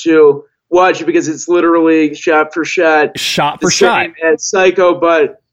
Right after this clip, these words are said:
Speaker 1: Psycho, the original, is one of my all-time favorite movies, and I guess I give Gus Van Sant credit for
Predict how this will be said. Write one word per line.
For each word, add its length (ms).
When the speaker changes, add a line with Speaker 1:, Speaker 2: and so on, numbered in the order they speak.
Speaker 1:
Psycho, 640
the 140
original, 680
is 160
one 140
of 80
my 120
all-time 880
favorite 400
movies, 360
and 80
I 80
guess 260
I 120
give 260
Gus 280
Van 220
Sant 380
credit 400
for 260